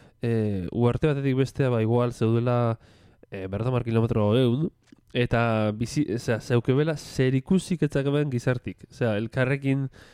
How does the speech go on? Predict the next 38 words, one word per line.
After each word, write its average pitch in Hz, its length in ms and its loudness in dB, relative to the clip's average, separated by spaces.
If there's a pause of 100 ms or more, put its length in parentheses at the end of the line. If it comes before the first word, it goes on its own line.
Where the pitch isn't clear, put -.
(280)
eh, 117 200 2
baina 107 180 2
hain 113 140 2
dago 120 140 2
itzitzen, 127 360 2
oindala, 117 760 0 (460)
eh, 101 380 -6
txai 127 120 0
zenbat, 110 220 -2
mila 117 300 0
urte, 110 240 -2 (100)
hiru 120 160 2
mila, 127 480 2
lau 117 140 2
mila 151 240 2
urteko 131 720 2
kontu 123 320 0
bat, 165 160 2
eta 110 460 0 (400)
testu 135 220 2
baten 127 160 2
hori, 117 280 2
hori 113 240 2
esaten 107 320 -8
dian. 101 180 -6 (140)
Osea, 107 400 -6
esan 113 200 -2
diat, 110 160 0 (400)
eh, 117 280 2
ezagutzen 143 420 2
bezala 135 260 0
batzala, 135 640 0
eh, 120 160 2
ciudad 135 320 2
de 131 60 -2
estado 139 360 2
bat, 135 180 2
igual, 143 380 2